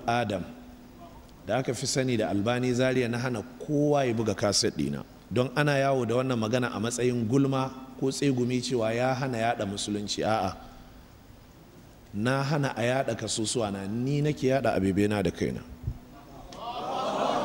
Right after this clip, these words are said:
Idan ka zo ka ce kana son ka yi aikin yaɗawa, sai in ce maka, "Ka ga tsare-tsarenmu da ƙa'idojinmu, in za ka iya kiyayewa mu bar maka, in ba za ka iya ba mu muke da haƙƙin tabi'i,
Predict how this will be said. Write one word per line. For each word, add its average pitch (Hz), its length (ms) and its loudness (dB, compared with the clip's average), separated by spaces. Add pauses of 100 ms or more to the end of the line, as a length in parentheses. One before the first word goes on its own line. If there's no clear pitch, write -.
(600)
Idan 135 220 4
ka 160 100 4
zo 160 140 6
ka 160 120 2
ce 156 220 0
kana 151 300 2
son 147 200 0
ka 127 120 -2
yi 131 40 0 (140)
aikin 143 240 0
yaɗawa, 135 400 2
sai 135 160 2
in 123 100 0
ce 120 140 0
maka, 117 220 -2
"Ka 127 200 2
ga 135 100 2
tsare-tsarenmu 120 720 0
da 104 100 -2
ƙa'idojinmu, 113 760 0
in 127 120 -2
za 135 160 4
ka 135 120 -2
iya 123 180 2
kiyayewa 123 500 2
mu 110 120 0
bar 92 180 4
maka, 92 340 -2
in 156 160 4
ba 127 140 4
za 139 180 4
ka 135 160 -2
iya 127 220 4
ba 120 100 2
mu 143 160 0
muke 160 240 0
da 110 100 0
haƙƙin 127 540 -2
tabi'i, 92 400 -2